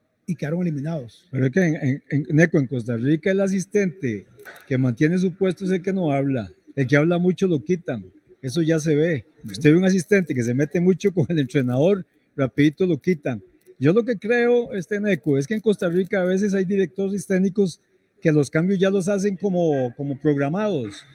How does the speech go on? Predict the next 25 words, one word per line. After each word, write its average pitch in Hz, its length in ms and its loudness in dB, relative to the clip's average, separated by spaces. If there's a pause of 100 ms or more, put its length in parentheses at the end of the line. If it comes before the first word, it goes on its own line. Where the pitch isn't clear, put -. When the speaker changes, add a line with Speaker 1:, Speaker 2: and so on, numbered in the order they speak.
(220)
Speaker 2:
A 139 120 -2
Marvin 175 320 2
Angulo 190 420 0
siempre 202 300 -2
lo 175 100 0
iba 190 160 2
sacando. 160 560 -4 (320)
No 151 140 4
se 214 140 6
dio 220 180 6
cuenta 202 420 0
que 170 120 -8
este 156 140 -2
entrenador 185 720 0 (320)
conoce 156 400 4
a 190 60 0
Mariano 175 400 0
Torres 185 380 2
y 160 40 -4
que 143 80 -2
no 139 140 0
lo 180 80 2
dejó 180 180 2
hacer 170 220 0
nada. 175 480 -4